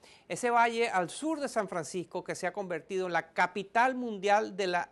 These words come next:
innovación. Es el epicentro del cambio tecnológico mundial. Uno de estos cambios le podría sonar a mala noticia a algunos.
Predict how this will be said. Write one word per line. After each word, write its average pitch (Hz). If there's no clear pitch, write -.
innovación. 147
Es 233
el 202
epicentro 226
del 131
cambio 196
tecnológico 151
mundial. 127
Uno 233
de 247
estos 233
cambios 185
le 156
podría 151
sonar 170
a 151
mala 151
noticia 143
a -
algunos. 117